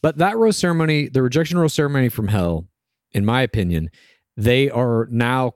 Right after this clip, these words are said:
keyed into this idea that one rose ceremony per season must be the most dramatic rose ceremony, because they did it with Clayton Echard,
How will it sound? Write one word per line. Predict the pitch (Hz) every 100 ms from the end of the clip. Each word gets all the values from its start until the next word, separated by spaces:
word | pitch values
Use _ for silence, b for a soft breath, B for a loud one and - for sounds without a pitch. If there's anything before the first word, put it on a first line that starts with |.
| -
keyed | - 170 175 165
into | 151 131 131 127
this | 113 -
idea | 104 104 90 95 87
that | 82 87
one | 92 113 180
rose | 175 175 160
ceremony | 180 165 160 160
per | 143 - 160
season | - 180 123 95 87 - b b b
must | 107 123 143 135
be | 127 120 117 113 -
the | 123
most | 120 117 -
dramatic | 127 120 117 113 113 104
rose | 107 107 98
ceremony, | - 87 80 76 71 76 b b
because | 98 117 107
they | 110
did | 104
it | 127
with | 135 113
Clayton | 151 127 117
Echard, | 110 147 147